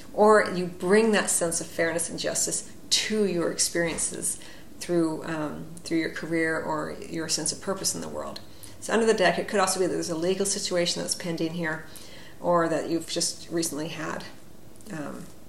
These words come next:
a lawsuit or something like that, that is present for you during this time frame. Okay, so we have you're on the right path. These are both very connected to you being on the right path.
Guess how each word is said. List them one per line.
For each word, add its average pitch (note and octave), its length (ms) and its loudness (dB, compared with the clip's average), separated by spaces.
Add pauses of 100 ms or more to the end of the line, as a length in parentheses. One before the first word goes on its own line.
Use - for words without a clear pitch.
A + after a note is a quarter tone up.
(1160)
a - 160 -12
lawsuit E3+ 440 -2
or D3+ 60 -2
something D#3+ 300 -6
like - 180 -10
that, - 260 -6 (540)
that D#3 280 0 (1080)
is F#3 140 2
present F3 380 0
for E3+ 100 -2
you D#3 100 2
during D3 220 0
this D#3 100 -4
time D3+ 220 -4
frame. - 240 -8 (1040)
Okay, G#3 220 6
so - 140 6
we G3+ 100 10
have G3+ 100 10
you're F#3 180 6
on F3+ 140 8
the F3 60 8
right D#3+ 200 2
path. - 400 -4 (200)
These F#3 180 2
are F3+ 60 -2
both F3+ 440 6
very F3+ 540 6
connected C3+ 640 -4 (1040)
to D#3+ 440 4
you E3 180 0
being D#3+ 220 2
on D3 100 -2
the D3+ 80 -2
right C#3+ 180 -4
path. - 260 -4